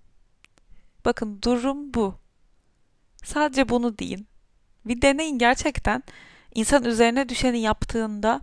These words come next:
ama hemen o anda beklediği sonucu almadığında şöyle bir arkaya yaslanıp,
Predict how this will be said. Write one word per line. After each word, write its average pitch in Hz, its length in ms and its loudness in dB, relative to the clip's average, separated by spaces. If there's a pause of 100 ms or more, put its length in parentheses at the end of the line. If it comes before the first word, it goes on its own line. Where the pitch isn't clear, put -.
(500)
ama 226 260 2 (140)
hemen 233 340 0
o 233 120 6
anda 214 420 4
beklediği 196 440 -2
sonucu 196 420 -4
almadığında 196 840 -4 (460)
şöyle 269 300 0
bir - 40 8
arkaya 277 420 4
yaslanıp, 247 560 -2